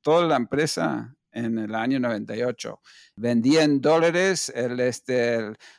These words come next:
todo su negocio era en, es-, en moneda fuerte, pero, el, como tenía bastante deuda, el, y mucha gente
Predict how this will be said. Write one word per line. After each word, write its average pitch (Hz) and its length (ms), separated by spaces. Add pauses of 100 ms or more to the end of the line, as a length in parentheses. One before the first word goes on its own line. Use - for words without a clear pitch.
(120)
todo 139 240
su 135 440
negocio 135 520
era 131 240
en, 117 320
es-, 113 360
en 113 120
moneda 127 420
fuerte, 160 800
pero, 120 760
el, 113 320
como 117 220
tenía 151 400
bastante 143 560
deuda, 165 540 (500)
el, 113 800
y 107 140
mucha 127 280
gente 143 500